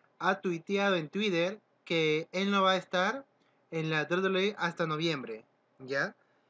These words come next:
Además, aún tienen planes para él, para que él siga con la familia Wyatt. Para mí está bien que él siga en la familia Wyatt. Otros dicen que es Chris Jericho,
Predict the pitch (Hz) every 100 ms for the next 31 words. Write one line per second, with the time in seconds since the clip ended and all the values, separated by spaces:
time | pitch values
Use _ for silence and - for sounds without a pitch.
0 | _ _ - 165 151 175 196 202 - -
1 | 175 185 190 196 185 170 185 190 180 156
2 | 147 165 220 220 170 151 151 165 165 180
3 | 180 170 160 151 147 151 170 156 151 143
4 | 113 104 _ _ - 156 180 233 196 -
5 | 151 147 127 104 _ _ - 175 196 -
6 | 208 208 208 165 156 139 139 156 165 151
7 | 131 139 113 101 _ _ _ _ _ _
8 | _ _ _ _ _ _ _ _ _ _
9 | _ _ _ _ _ 180 226 208 202 220
10 | - - 156 190 214 196 170 170 180 -
11 | 170 165 160 151 123 - 107